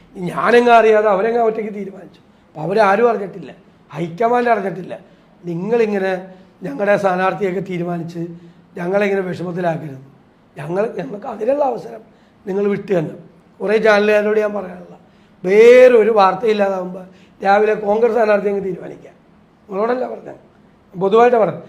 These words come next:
പറയാനൊരു ചാൻസ് കിട്ടിയതിൽ ചോദിച്ചതിന് നന്ദി. അതുപോലെ മത്സരിക്കാൻ പോകുന്ന എം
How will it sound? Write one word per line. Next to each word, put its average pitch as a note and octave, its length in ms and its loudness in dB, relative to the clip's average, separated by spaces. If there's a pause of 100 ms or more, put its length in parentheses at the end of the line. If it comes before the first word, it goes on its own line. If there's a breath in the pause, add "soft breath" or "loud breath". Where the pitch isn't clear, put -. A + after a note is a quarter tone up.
(200 loud breath)
പറയാനൊരു G3 440 -2
ചാൻസ് G3 280 -2
കിട്ടിയതിൽ A#3+ 260 -2 (420 loud breath)
ചോദിച്ചതിന് A3 480 2
നന്ദി. E3+ 240 -2 (720)
അതുപോലെ G#3+ 360 4 (380)
മത്സരിക്കാൻ A3+ 480 2
പോകുന്ന G#3 240 2
എം F#3+ 60 -4